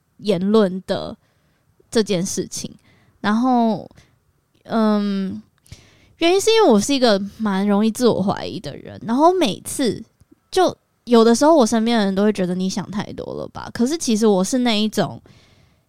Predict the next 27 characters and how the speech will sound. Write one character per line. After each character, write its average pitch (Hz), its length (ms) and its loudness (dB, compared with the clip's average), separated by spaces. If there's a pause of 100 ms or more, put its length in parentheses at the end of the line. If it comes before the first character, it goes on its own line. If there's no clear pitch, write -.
(880)
分 302 360 2
毫 214 340 4
秒 226 260 2
我 190 340 2
都 226 340 2
在 202 680 -2 (320)
检 208 280 0
讨 247 280 0
自 233 160 -4
己 190 280 -8
上 247 300 -2
一 196 100 -2
句 214 220 2
说 202 220 0
出 196 240 0
的 175 100 0
话 190 240 -2
是 208 260 -2
否 - 220 -4
妥 - 380 -8
当， 180 200 -4 (400)
然 196 140 -2
后 196 460 0
是 262 240 -4
否 190 200 -2 (120)
得 185 320 -2
宜， 185 420 -6